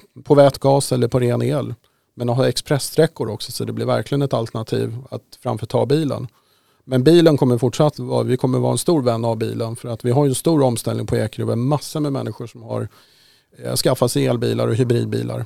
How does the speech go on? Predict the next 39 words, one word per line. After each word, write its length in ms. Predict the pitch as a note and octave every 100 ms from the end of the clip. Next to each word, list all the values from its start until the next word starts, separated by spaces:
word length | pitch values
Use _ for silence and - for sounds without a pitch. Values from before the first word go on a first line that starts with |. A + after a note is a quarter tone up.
| -
Så 160 | - A#2+
det 220 | A#2+ A#2+
blir 160 | B2+ B2+
också, 200 | - B2
ställer 260 | B2+ A#2+
stora 380 | A#2+ C#3 C3+ C3
krav 240 | - A#2+
på 180 | A#2 A#2+
oss 140 | A2+ A#2+
i 100 | A#2
planeringen 680 | - B2 C3+ C#3+ B2+ A#2+ A#2
också 260 | A2 -
för, 300 | A2+ A#2+ A2+
för 200 | A2 A#2
infartsparkeringar 1000 | A#2+ A2+ - A2 A#2 A2 A#2 A2 A2 A2+ A2
och 100 | -
skapa 340 | B2+ A#2+ A#2
redundans, 680 | A2+ A#2+ A2+ A#2 A2+ A2 B2
att 320 | A2 - - - _ _ _
det 80 | B2
blir 140 | B2
smidigt. 760 | B2 C3+ C3 A2+ C#3 - - - _
Och 120 | A#2+
gärna 240 | A#2+ A#2+ B2+
också 220 | A#2 A#2+
när 140 | A2+
det 60 | A#2
gäller 240 | A#2+ B2+
kollektivtrafiken 1000 | A#2+ C3 C#3 C3 B2 A2 A2 A2+ G#2+ A#2 A2+
så 140 | A#2
vill 160 | A2+ A2+
jag 80 |
gärna 260 | A#2+ A#2 A#2+
se 120 | A#2+
att 100 | G#2+
den 120 | A2+
blir 140 | G#2+ G#2+
bekväm 520 | A2+ - C#3+ C#3+ A2
också. 280 | A2 A#2